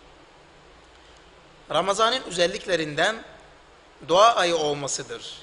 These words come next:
Bilindiği gibi dua en büyük itaatlerden ve insanın Rabbine yakınlaştığı yolların en yücesidir. Kur'an-ı Kerim'i tefekkür eden kişi,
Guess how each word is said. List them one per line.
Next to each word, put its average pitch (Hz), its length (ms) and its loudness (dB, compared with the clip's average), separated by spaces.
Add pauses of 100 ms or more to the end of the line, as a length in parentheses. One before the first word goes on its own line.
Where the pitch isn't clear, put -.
(400)
Bilindiği 151 420 -8
gibi 170 320 -2 (520)
dua 202 320 2 (340)
en 226 240 0
büyük 202 220 -8
itaatlerden 160 800 0
ve 170 180 -2 (440)
insanın 185 520 0
Rabbine 170 360 -2
yakınlaştığı 160 680 -2
yolların 185 600 -6 (140)
en 226 200 -2
yücesidir. 156 840 -8 (1080)
Kur'an-ı 151 400 0
Kerim'i 156 440 -6
tefekkür 147 420 -8
eden 135 320 -8
kişi, 175 380 -8